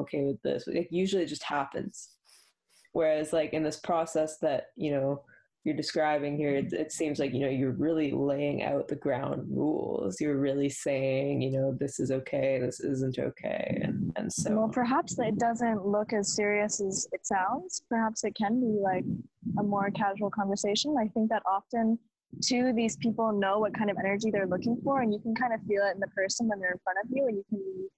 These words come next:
Speaker 2: kind of feel what they're about. Um, and I think
Speaker 1: Mm-hmm.
Speaker 2: that often, like, a couple of well-placed questions with language that's meant to be understood by people who can understand it, um, can go a long way. Like, I don't think this has to be, like, a, an arduous, like,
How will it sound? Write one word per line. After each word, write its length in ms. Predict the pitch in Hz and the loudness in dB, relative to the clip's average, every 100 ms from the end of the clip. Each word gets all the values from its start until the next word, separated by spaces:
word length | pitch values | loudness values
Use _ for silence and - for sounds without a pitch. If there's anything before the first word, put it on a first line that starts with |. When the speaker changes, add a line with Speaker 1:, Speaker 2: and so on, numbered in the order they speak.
| - | -4
Speaker 2:
kind 160 | 214 | -2
of 60 | 202 _ | -4 _
feel 200 | 202 190 | 0 2
what 140 | 190 185 | 2 2
they're 140 | 190 | -2
about. 360 | 180 170 226 302 - 196 | 0 0 0 0 0 0
Um, 100 | 190 | 0
and 120 | 196 208 | 0 0
I 40 | |
think 120 | 202 | 2
Speaker 1:
Mm-hmm. 80 | 175 | 2
Speaker 2:
that 100 | 190 - 190 | 0 0 -2
often, 260 | - 247 214 | -2 -8 -8
like, 120 | 196 | -6
a 60 | 196 | -4
couple 300 | - 202 214 | -4 0 0
of 60 | 196 - _ 185 | 0 -6 _ -2
well-placed 680 | 196 196 202 - 208 202 - | 0 2 0 -4 -6 -6 -4
questions 680 | 208 196 - 254 302 330 - _ | -2 -2 -2 -2 -2 -8 -14 _
with 220 | 214 208 | -2 0
language 440 | 208 196 202 214 208 | 0 0 0 0 0
that's 260 | 208 190 196 | -2 -2 -2
meant 340 | 185 185 - | 0 0 -4
to 140 | - | -4
be 180 | 214 208 | 0 2
understood 480 | 185 190 190 - 202 | 2 0 -2 0 0
by 120 | 220 | -2
people 260 | 202 208 202 | 0 0 0
who 80 | 196 | 0
can 140 | 202 | 0
understand 480 | 196 190 - 185 202 | 0 0 0 0 2
it, 140 | 269 302 - | 2 0 0
um, 380 | 190 180 180 180 - - | 0 0 -2 -4 -6 -6
can 420 | 220 202 190 196 - _ | -2 2 2 2 -2 _
go 160 | - 196 | 0 0
a 60 | 196 | 2
long 180 | 180 180 | 0 0
way. 320 | 175 170 214 226 | 0 0 0 0
Like, 140 | 214 190 | 0 0
I 40 | |
don't 160 | 208 233 | 2 2
think 160 | 240 226 | 2 2
this 120 | 214 208 | 0 -2
has 160 | 190 | -4
to 100 | - | -2
be, 160 | 202 196 | -2 0
like, 140 | 185 185 | 0 0
a, 200 | 190 180 - _ | 0 0 -6 _
an 80 | - 196 | -4 0
arduous, 840 | 196 190 202 190 180 190 - - - - | 0 0 2 2 2 0 -4 -4 -8 -4
like, 240 | 202 165 | -2 -2